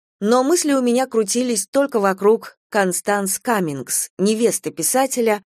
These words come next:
которой пришлось иметь дело с духом его покойной жены. К сожалению, ни одну из этих мыслей нельзя было применить к делу Коллинзов. Домой я прибыла на закате и обнаружила босса, потягивающий вино за столом в кабинете,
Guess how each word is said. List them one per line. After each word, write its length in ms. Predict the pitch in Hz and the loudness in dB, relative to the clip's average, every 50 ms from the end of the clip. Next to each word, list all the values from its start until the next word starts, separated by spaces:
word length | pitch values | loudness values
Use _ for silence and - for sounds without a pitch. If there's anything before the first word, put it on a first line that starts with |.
| _ _ _ _ - | _ _ _ _ -2
которой 360 | - 269 262 330 330 302 247 | -2 0 0 2 0 0 0
пришлось 440 | - - 202 185 208 220 226 202 - | -2 -2 -2 0 2 2 2 0 0
иметь 220 | 180 180 185 180 | 0 0 0 0
дело 320 | 170 165 185 208 196 190 180 | 0 2 2 2 2 2 0
с 80 | 151 | 0
духом 400 | 147 165 196 240 233 - 233 196 | -2 0 0 0 0 -2 -2 -2
его 280 | 180 156 165 160 165 175 | 0 0 2 2 0 0
покойной 540 | 170 - 160 - - 180 180 175 170 170 165 | 0 -2 -4 0 2 2 2 2 2 0 0
жены. 520 | 147 - 170 175 180 170 151 135 - _ _ _ _ _ _ _ _ _ _ _ _ | 0 0 0 0 0 0 -2 -4 -6 _ _ _ _ _ _ _ _ _ _ _ _
К 40 | - | -2
сожалению, 640 | - 254 240 202 233 240 240 254 254 240 233 226 220 | 2 2 4 4 4 2 2 0 0 0 0 0 0
ни 100 | 226 226 | 0 2
одну 320 | 233 233 226 220 214 202 | 0 0 0 0 0 0
из 120 | 185 170 170 | 0 2 2
этих 300 | 190 185 - 180 - - | 2 0 0 -4 -4 -2
мыслей 380 | 202 233 262 254 - 220 190 | -2 -2 0 0 0 2 2
нельзя 360 | 190 196 220 220 208 214 175 - | 2 2 0 0 0 0 -2 0
было 200 | 156 143 147 143 | -2 -2 -2 -2
применить 540 | 143 156 156 160 165 170 196 214 196 208 | -2 -2 -2 -2 0 0 -2 -2 -2 -4
к 80 | 175 165 | -6 -4
делу 360 | 156 151 185 190 185 175 175 | -2 0 2 2 2 0 -2
Коллинзов. 800 | 175 - - 196 180 147 151 139 135 - 147 131 - - - - _ _ _ _ _ _ _ _ _ _ _ _ _ _ _ - | -2 0 0 0 0 0 -2 -4 -4 -4 -4 -6 -6 -10 -20 -20 _ _ _ _ _ _ _ _ _ _ _ _ _ _ _ -4
Домой 380 | 202 202 240 262 269 285 277 | 2 4 4 4 6 4 4
я 80 | 254 233 | 4 4
прибыла 420 | 233 233 226 214 226 233 233 233 | 4 4 4 6 6 6 6 4
на 120 | 226 226 220 | 2 0 0
закате 720 | 202 233 233 233 - 294 302 285 - - 180 165 165 175 | 0 0 0 0 0 -2 -2 -2 -2 0 0 2 4 4
и 60 | 185 | 4
обнаружила 680 | 202 208 202 202 208 214 226 233 277 269 262 254 240 233 | 4 4 2 0 0 0 2 0 0 2 2 4 2 2
босса, 440 | 220 220 277 302 285 - - 277 | 2 0 -2 -2 -2 -2 -2 -2
потягивающий 880 | 254 262 - 233 226 - 277 269 233 233 220 214 220 214 202 190 - 214 | -4 0 -2 -2 0 0 0 -2 0 0 0 0 0 0 2 0 0 0
вино 300 | 196 208 208 220 254 269 | 0 0 0 0 -2 -2
за 140 | 240 208 190 | -2 -2 -4
столом 340 | 196 - 190 185 196 202 196 | -2 -2 0 0 0 0 -2
в 80 | 190 | -2
кабинете, 680 | - 185 175 170 170 180 208 254 269 - - 240 226 214 | -2 -2 0 0 0 0 0 0 0 0 0 0 -2 -2